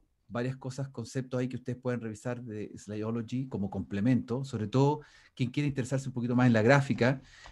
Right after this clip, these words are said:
Eh, Fernanda estudia publicidad, sabe perfectamente, entenderá estos elementos, pero nosotros que no venimos de la formación gráfica no tenemos. Acá en, en este, este libro, ah, se habla el capítulo seis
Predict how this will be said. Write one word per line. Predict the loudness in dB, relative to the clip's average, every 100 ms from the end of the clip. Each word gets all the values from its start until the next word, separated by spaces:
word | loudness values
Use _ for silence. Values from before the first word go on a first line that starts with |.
| -12
Eh, | -2 2 4 4 2 0
Fernanda | -2 -2 -4
estudia | -4 -4
publicidad, | -6 -6 -4 0 0 0
sabe | 0 -2 0 -4
perfectamente, | -8 -14 -12 -8 -6 -6 -8
entenderá | -12 -10 -8 -6 -6 -8 _
estos | -18 -12 -10
elementos, | -6 -4 -6 -6 -8
pero | -8 -10 _ _ _
nosotros | -14 -12 -10 -8
que | -2
no | 0
venimos | 0 0 -2
de | 0
la | 0
formación | 0 0 -2 -2 -2
gráfica | -2 -4 -4 -4
no | -2
tenemos. | 0 0 0 -6 _ _
Acá | -6 0 2 2
en, | 0 -4
en | -4 -4
este, | -6 -10 -12
este | -10 -8 -6
libro, | -4 -2 -4
ah, | -6 -12
se | -10 -6
habla | -4 -4
el | -4
capítulo | -8 -8 -10
seis | -6 -6 -6